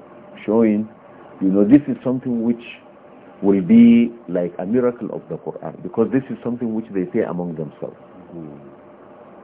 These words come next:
The Prophet sallallahu alayhi wa sallam was not privy to what they were saying, because وَإِذَا خَلَا بَعْضُهُمْ إِلَى بَعْضٍ.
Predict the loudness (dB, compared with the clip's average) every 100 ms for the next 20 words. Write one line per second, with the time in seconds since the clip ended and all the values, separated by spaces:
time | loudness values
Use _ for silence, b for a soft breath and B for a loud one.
0 | -14 -10 -10 -10 -16 -10 -8 0 0 0
1 | -6 -4 0 2 0 -2 -4 -6 -6 -8
2 | -6 -4 -4 -4 -4 -2 -4 -4 -2 -2
3 | -2 -6 -6 -6 -6 -8 -8 -14 -12 -12
4 | -12 -18 -20 -20 -18 -10 2 4 4 4
5 | 2 4 4 4 4 4 4 4 0 0
6 | -6 -10 -12 -10 -10 -12 -16